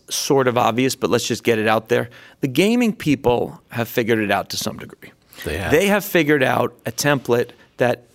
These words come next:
Speaker 1: is and should be increasingly applied to education in some ways.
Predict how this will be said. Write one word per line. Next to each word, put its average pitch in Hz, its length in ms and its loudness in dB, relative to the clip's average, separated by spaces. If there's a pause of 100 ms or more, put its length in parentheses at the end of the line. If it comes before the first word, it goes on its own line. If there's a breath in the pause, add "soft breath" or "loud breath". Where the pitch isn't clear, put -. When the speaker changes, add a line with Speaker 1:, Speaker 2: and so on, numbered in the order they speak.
Speaker 1:
is 156 300 2
and 139 160 0
should 139 240 0
be 127 160 0
increasingly 165 400 -2
applied 123 300 0
to - 80 -2
education 107 500 -2
in 101 60 -2
some 95 280 -4
ways. - 380 -10